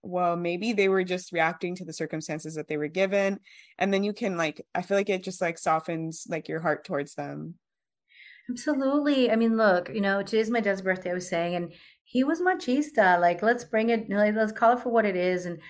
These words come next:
Speaker 2: I remember being a little girl and re-, reading books really quickly, right? 'Cause once I got my English down, I was like, <sighs> I had to eat every, all the wisdom up. Gemini rising, Gemini moon, Mercury, Gemini. I had to eat, eat, eat all the information.
Speaker 1: I was, I was literally sitting here thinking,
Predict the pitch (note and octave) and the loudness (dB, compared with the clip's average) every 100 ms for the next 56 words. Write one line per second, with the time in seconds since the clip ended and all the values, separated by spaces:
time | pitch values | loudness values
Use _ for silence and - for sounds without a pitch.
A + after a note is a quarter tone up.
0 | - - G#3 A#3+ C4 A#3 A#3 A3 G#3 F#3+ | -20 -2 4 6 6 4 2 2 2 4
1 | G3+ G3 F#3+ F#3+ - A3+ - G#3+ B3 B3 | 4 4 2 -4 -8 -8 -6 2 4 4
2 | G#3+ A3+ A3+ - A#3+ A3+ A3+ A#3+ A#3+ G3+ | 4 4 2 0 0 0 0 -2 0 0
3 | F#3+ F#3+ G3 G#3 G#3 G3 A3 A3+ A3 G#3 | 0 2 0 0 -4 -2 -2 0 2 2
4 | F#3+ G3+ G#3+ G#3 G#3 F#3 F3+ F#3+ G3 - | 0 0 0 0 2 2 2 -2 -4 -6
5 | _ - - - - - - F#3 G#3+ G#3+ | _ -10 -10 -10 -12 -12 -10 0 0 2
6 | A3 G#3+ G3+ G#3 F#3+ G3+ G3+ G3+ F#3+ F3+ | 0 2 2 2 2 2 2 0 0 -4
7 | - - _ - - - F3+ F3+ F#3 G#3 | -6 -12 _ -20 -20 -10 -2 2 4 4
8 | F#3+ F3 F3 F3+ E3+ E3+ F3 E3+ D#3+ D3 | 4 4 2 -2 -2 -2 -4 -6 -4 -2
9 | D#3+ F#3 F3 E3+ E3 D#3+ D#3 E3+ E3 D#3 | 0 0 -2 -2 -2 -4 -4 -6 -6 -4
10 | D#3 F3 - G3+ F#3+ F#3+ - F#3+ F3+ F3+ | -6 -8 -10 -10 -8 -6 -4 -4 -4 -6
11 | D#3 - - G#3+ A#3 C#4+ - - G#3+ B3 | -10 -10 0 2 4 2 0 2 4 4
12 | C4+ G3+ G#3+ A3+ A#3+ - G3+ A#3+ G#3 G#3+ | 2 4 4 4 0 0 2 0 0 -2
13 | G#3 G3+ G3 | -2 -2 -4